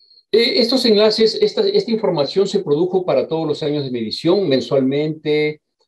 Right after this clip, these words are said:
anualmente, pero como yo les señalaba antes, una de las cosas que nosotros queríamos, eh, estudiar en este experimento en especial era la característica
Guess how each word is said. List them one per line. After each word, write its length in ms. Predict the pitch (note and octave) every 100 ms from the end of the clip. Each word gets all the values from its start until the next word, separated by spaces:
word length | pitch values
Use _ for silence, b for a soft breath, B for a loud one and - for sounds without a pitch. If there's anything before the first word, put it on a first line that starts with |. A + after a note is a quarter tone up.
| _
anualmente, 1000 | A#2 B2 C#3 C3+ C#3 D3 C#3 B2+ C3+ C3 B B
pero 160 | F#3 F#3+
como 220 | F#3+ F#3+
yo 100 | G#3
les 180 | C4+ A#3
señalaba 600 | - E3+ E3+ F#3 G#3 F#3+
antes, 540 | F3 F#3 C#3 F#2+ - _ _ b _ -
una 260 | G#3+ A#3
de 60 | G#3+
las 120 | D#3
cosas 280 | F3+ F#3 F3
que 100 | D3+
nosotros 380 | C3 - - -
queríamos, 680 | B2 C3+ C3+ A#2 G2 - _
eh, 500 | A2 G#2 F2+ D#2 - -
estudiar 720 | - - G#2+ A2+ - - - _ _ - _ _ _ _ _
en 160 | A#2 A#2+
este 180 | C3 -
experimento 580 | - A#2+ A2 C3 B2
en 80 | A#2
especial 800 | G2+ - F#2 E2+ - A2+ F2 - _ b b b b _ _
era 280 | F#3 A3+ G3+
la 180 | F3
característica 1120 | - D3 C#3+ - F3 A3 - A3+ G#3+ G3+ -